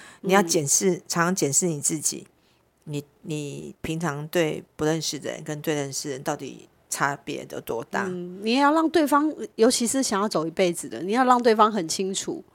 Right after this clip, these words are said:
Speaker 1: 对。
Speaker 2: 好不好？清楚知道之后再决定要不要走入婚姻，不要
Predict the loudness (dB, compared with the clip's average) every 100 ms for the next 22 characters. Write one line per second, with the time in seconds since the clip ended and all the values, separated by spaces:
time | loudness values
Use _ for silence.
0 | -12 -12 -12 -4 2 4 4 0 -2 0
1 | 2 2 0 0 6 8 8 4 2 6
2 | 6 4 0 0 0 2 2 0 -4 -4
3 | -4 -4 -6 -8 -12 4 8 8